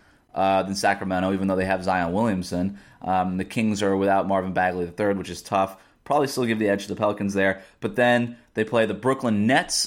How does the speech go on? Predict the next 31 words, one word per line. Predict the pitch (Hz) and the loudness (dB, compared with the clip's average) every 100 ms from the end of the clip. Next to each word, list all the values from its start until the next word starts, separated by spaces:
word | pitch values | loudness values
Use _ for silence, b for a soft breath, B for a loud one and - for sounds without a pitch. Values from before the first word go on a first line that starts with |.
| - | -4
That's | 123 123 | -4 -2
a, | 98 80 _ | -6 -8 _
that's | - 117 - | -4 -4 -2
definitely | 123 139 139 120 | -2 0 -2 0
a | 110 | 0
win. | 107 104 113 | 2 0 0
Like, | 101 - | -2 -2
Brooklyn's | 113 117 101 | -4 -2 -2
got | 101 | -2
nobody | 95 104 139 107 92 | 0 0 2 0 0
there. | 85 87 95 B B B B _ _ | 0 0 -2 B B B B _ _
Um, | 107 104 104 104 107 | 0 2 2 2 0
and | |
then | 117 | 0
they | 117 | 2
get | 110 - | 0 -2
Houston, | 143 147 147 143 135 135 B B _ | 0 0 0 0 0 -2 B B _
who | 113 104 | -2 0
just | 117 131 | 0 2
lost | 120 113 | 2 2
Eric | 104 98 | 0 0
Gordon, | 123 143 143 | 2 2 0
so | 131 | -2
who | 90 98 | -2 0
knows | 113 139 | 2 2
how | 135 | 0
could, | 131 131 | 0 0
that | 131 | 0
could | 127 | -2
play | 131 127 | -2 2
out. | 127 127 | 2 2